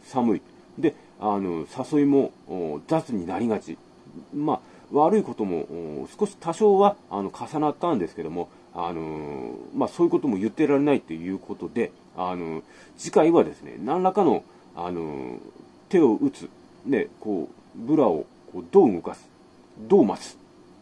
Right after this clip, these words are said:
どういうふうなシチュエーションで、えー、当たるかとかですね、あ、色に関しても蛍光色なのか、それともえー、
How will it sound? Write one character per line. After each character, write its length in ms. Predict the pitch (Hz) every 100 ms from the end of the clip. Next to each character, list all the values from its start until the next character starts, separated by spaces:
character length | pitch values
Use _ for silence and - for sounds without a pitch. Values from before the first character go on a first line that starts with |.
| - - - - - - -
ど 120 | 196
う 40 | 214
い 20 |
う 20 |
ふ 60 | 139
う 40 |
な 120 | 98 80
シ 120 | -
チ 80 | 110
ュ 60 |
エ 40 | 104
ー 20 |
シ 80 | 104
ョ 60 |
ン 20 |
で、 160 | 95 87 - - -
え 420 | 85 82 78 67
ー、 40 | -
当 60 |
た 100 | -
る 60 | -
か 80 | - - -
と 60 |
か 100 | 98
で 60 | -
す 80 | -
ね、 140 | 69 - - _
あ、 200 | 80 78 80
色 220 | 127 196
に 100 | 131
関 200 | - 139
し 60 | -
て 80 |
も 180 | 98 -
蛍 160 | - 131
光 160 | - 208
色 200 | 147 90
な 100 | 73
の 80 |
か、 100 | 71
そ 140 | - 131
れ 60 |
と 60 | 170
も 160 | 131 - - - -
え 680 | 90 90 85 78 71 73
ー、 40 | 76